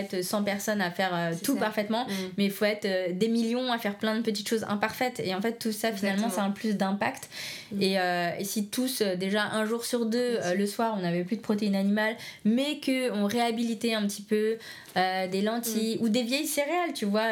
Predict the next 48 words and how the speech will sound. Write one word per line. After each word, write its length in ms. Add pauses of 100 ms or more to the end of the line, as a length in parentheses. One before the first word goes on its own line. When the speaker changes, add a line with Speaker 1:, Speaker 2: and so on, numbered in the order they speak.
(100)
Speaker 1:
euh, 40
le 140
millet, 400
Speaker 2:
Bien 40
sûr. 60 (120)
Speaker 1:
l'avoine, 580
Speaker 2:
Mm. 40
Speaker 1:
euh, 180 (360)
euh, 720
du 120
boulgour, 640
enfin, 320
toutes 140
ces 100
choses 220
qui 100
sont 140
moins 220 (180)
Speaker 2:
Qui 160
sont 80
Speaker 1:
raffinées. 180
Speaker 2:
moins 140
connus, 420
bien 140
sûr, 160 (120)
Speaker 1:
Qui 60
Speaker 2:
parce 180
Speaker 1:
sont 100
Speaker 2:
que, 60
euh, 260
c'est 160
des, 180
c'est 160
des 80
vieux 300
légumes 340
et 80
qu'on 220
a, 20
euh, 240 (320)
arrivé 240
dans 140
cette 160
monoculture 560
où 20
la 140
diversité, 760
euh, 140